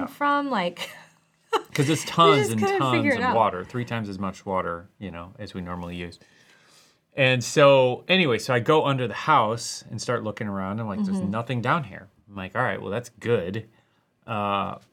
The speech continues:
Speaker 1: <laughs> and, and anyway, so the whole thing was just, like, trying to diagnose this and figure this out, and
Speaker 2: Yeah.
Speaker 1: it just, I couldn't figure it out. And so then, um, I went back outside, and, well, th-, I think it was about this point that I realized our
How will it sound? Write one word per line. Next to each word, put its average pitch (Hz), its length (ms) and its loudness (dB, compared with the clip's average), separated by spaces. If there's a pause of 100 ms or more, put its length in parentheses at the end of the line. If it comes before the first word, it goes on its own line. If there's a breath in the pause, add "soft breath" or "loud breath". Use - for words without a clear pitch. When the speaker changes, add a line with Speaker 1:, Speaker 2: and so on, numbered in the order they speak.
Speaker 1:
<laughs> - 220 -20
and, 123 600 2
and 120 280 -2
anyway, 147 300 2
so - 160 -8
the 131 80 0
whole 185 200 2
thing 151 200 0
was 113 140 -4
just, 117 280 -4
like, 104 200 -6
trying 143 500 -2
to 110 60 -6
diagnose 104 460 -4
this 101 160 -12
and 98 100 -8
figure 95 160 -8
this 90 120 -12
out, 107 180 -2
and 101 100 -8
Speaker 2:
Yeah. 180 140 -4
Speaker 1:
it - 40 -4
just, 190 120 -10 (760 soft breath)
I 127 60 -10
couldn't 135 280 0
figure 95 260 -4
it 95 40 -2
out. 104 280 2 (800 soft breath)
And 120 180 2
so 123 280 2
then, 120 520 4
um, 104 520 -2 (840)
I 123 100 2
went 120 280 0
back 117 240 -2
outside, 101 760 -2
and, 98 320 -6 (160)
well, 117 140 -2
th-, 113 180 -2
I 123 140 2
think 202 200 0
it 233 40 4
was 135 100 0
about 104 260 2
this 123 140 -4
point 135 380 -4
that 117 100 -2
I 104 60 0
realized 104 480 -2
our 95 300 -4